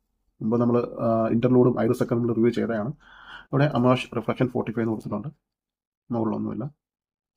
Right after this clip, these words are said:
സൈഡിൽ ബാച്ച് കോഡാണോ? ഉം. എക്സ്ട്രാ ഡേ പെർഫ്യൂം ആണ്. ഇവിടെ അമുവാഷ് എന്നുള്ള എംബ്ലം, ഇവിടെ ഒന്നുമില്ല,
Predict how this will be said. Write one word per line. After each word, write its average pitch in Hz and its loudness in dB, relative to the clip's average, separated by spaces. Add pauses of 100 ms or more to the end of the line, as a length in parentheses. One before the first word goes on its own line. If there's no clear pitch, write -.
(1040)
സൈഡിൽ 110 0 (560)
ബാച്ച് 104 2
കോഡാണോ? 120 0 (1700)
ഉം. 107 -2 (800)
എക്സ്ട്രാ - 6
ഡേ 156 12
പെർഫ്യൂം 127 4
ആണ്. 131 2 (1400)
ഇവിടെ 113 2
അമുവാഷ് 110 0
എന്നുള്ള 104 -2
എംബ്ലം, 113 -6 (960)
ഇവിടെ 110 -2
ഒന്നുമില്ല, 101 -4